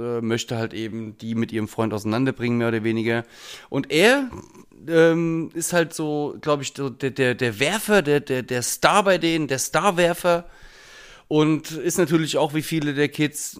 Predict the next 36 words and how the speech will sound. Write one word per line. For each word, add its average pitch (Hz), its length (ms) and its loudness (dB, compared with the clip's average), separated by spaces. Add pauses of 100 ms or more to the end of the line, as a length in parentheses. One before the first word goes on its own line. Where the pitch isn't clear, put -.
(100)
äh, 135 80 -10
zu 131 220 -6
Beginn 127 260 0
natürlich 139 420 -2
in 127 80 -4
diesem 110 220 -8
Kaufhaus, 170 600 0
weil 127 180 2
die 123 100 -6
natürlich 123 480 -4
auch 117 180 -2
durch 117 260 -6
Umwege, 131 760 0
ähm, 120 440 0
früher 143 360 2
in 127 80 2
das 120 180 -6
Kaufhaus 123 640 -2 (140)
reingelangten, 175 1120 2 (520)
was 147 260 2
dann 139 340 2
bei 135 160 4
vielen 151 380 2
zum 131 260 0
Unmut 190 440 0
geführt 180 360 0
hat, 180 200 0
sodass 143 320 -2
die 131 160 -6
halt 135 160 -4
eben 135 240 -2
auf 135 160 -4
das - 180 -10
Ding 147 160 2
gestürmt 160 460 2
sind 156 280 -2